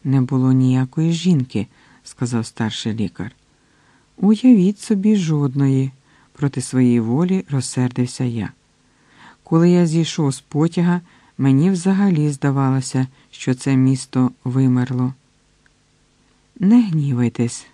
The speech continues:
примирливо сказав старший. «Як вона загинула, встановить міліція. Ось, здається, вони й прибули». Ми вийшли назустріч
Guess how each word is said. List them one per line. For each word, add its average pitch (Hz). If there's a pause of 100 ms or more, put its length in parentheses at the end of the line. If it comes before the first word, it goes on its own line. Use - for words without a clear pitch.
(180)
примирливо 160
сказав 123
старший. - (840)
«Як 135
вона 143
загинула, 185
встановить 135
міліція. 110 (640)
Ось, 247
здається, 147
вони 123
й 151
прибули». 127 (920)
Ми 180
вийшли 180
назустріч 135